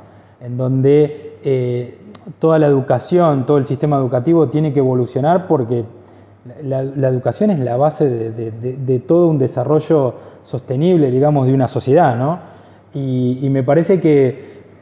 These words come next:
que el, que el día a día de, de, de, de un montón de, de cosas, eh, tanto a, a, al Estado como,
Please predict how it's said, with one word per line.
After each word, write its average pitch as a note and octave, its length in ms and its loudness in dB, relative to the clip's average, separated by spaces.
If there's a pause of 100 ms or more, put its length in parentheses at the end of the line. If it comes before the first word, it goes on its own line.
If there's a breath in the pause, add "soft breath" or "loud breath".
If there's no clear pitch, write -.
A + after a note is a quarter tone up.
(180)
que B2+ 100 -4
el, B2 120 -6
que C#3 120 0
el C3+ 120 2
día E3+ 220 4
a D#3 40 4
día E3+ 260 4
de, B2+ 220 0
de, A#2+ 200 -4
de, A#2+ 200 -6
de B2+ 100 0
un D3+ 100 0
montón D#3 420 2
de, C3 200 2
de A#2+ 140 -2
cosas, C#3+ 400 0
eh, A#2 260 -8
tanto C3 340 -2
a, A#2+ 80 2
a, A#2 360 -6
al A#2 120 -4
Estado B2+ 680 2
como, A2+ 380 -8